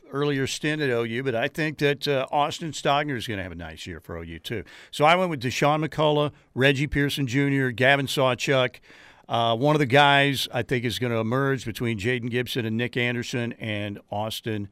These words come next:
Stogner. What do you think?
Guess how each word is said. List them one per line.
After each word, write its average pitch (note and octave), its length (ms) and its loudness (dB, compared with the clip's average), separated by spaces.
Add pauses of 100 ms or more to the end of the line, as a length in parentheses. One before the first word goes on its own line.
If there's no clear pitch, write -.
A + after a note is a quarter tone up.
(360)
Stogner. F#2+ 560 -4 (960)
What C3 120 0
do C3+ 40 2
you C3 100 2
think? F2+ 380 -8